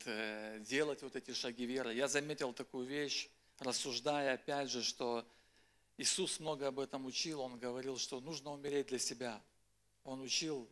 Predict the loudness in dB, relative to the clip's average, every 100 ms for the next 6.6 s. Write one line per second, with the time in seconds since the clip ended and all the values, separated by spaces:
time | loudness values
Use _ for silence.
0 | -10 0 2 2 0 2 0 0 -4 -4
1 | 2 4 4 -2 -4 -6 -4 -4 0 2
2 | 2 0 -4 -2 -4 -4 -4 -2 0 0
3 | -2 -8 _ -20 _ _ _ _ _ _
4 | _ _ -4 0 0 0 2 2 -2 -8
5 | _ -18 -12 -8 -8 -6 -6 -6 -4 -4
6 | -2 -2 -2 -2 -2 -2